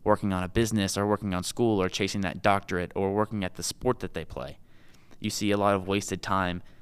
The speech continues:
and that goes along with substance abuse because most of the time that has a correlation. Substance abuse becomes the number one th-, part of your life. If you get addicted to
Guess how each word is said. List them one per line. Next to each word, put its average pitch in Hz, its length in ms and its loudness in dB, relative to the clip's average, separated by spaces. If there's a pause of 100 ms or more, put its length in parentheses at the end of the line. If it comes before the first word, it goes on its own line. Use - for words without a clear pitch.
(140)
and 101 140 -2
that 98 140 0
goes 104 160 2
along 101 260 2
with 87 100 -2
substance 120 380 0
abuse 92 340 -4 (360)
because 101 300 -2
most 113 280 2
of 101 60 -2
the 90 80 -4
time 90 260 -2
that 95 160 2
has 92 180 -4
a 85 60 -8
correlation. 87 680 -2 (1200)
Substance 135 360 2
abuse 120 220 0
becomes 104 440 -2
the 98 140 -2
number 101 260 2
one 98 200 2
th-, - 160 -10
part 98 180 6
of 85 80 -2
your 87 100 0
life. 90 380 0
If 85 120 -8
you 104 60 -4
get 101 200 4
addicted 104 440 -2
to 95 300 0